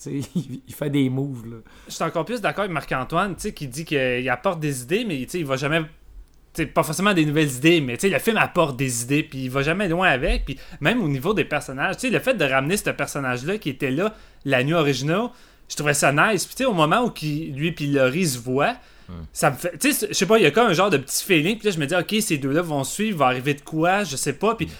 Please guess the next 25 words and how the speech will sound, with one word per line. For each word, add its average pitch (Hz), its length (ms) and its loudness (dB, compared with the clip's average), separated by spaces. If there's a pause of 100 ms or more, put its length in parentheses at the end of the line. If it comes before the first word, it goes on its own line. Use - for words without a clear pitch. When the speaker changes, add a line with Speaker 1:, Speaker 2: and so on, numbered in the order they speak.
(260)
Speaker 2:
ça 147 200 0
n'aboutit 139 400 0
à - 120 -2
rien, 117 180 -8 (260)
Speaker 3:
Il 214 40 0
y 185 40 -4
a - 20 -6
trop 135 180 2
Speaker 2:
finalement. 147 260 4
Speaker 3:
de 139 60 0
personnages, 113 400 2
fait 107 140 -4
qu'ils - 180 -18
Speaker 2:
Il 104 60 -2
y - 20 2
a 113 40 2
Speaker 3:
finissent 131 120 0
par 107 120 4
Speaker 2:
trop. 95 100 4
Speaker 3:
avoir 104 240 2
juste 117 360 -4
une 120 200 -2
scène, 117 560 -2
une 117 160 0
fonction. 92 580 -4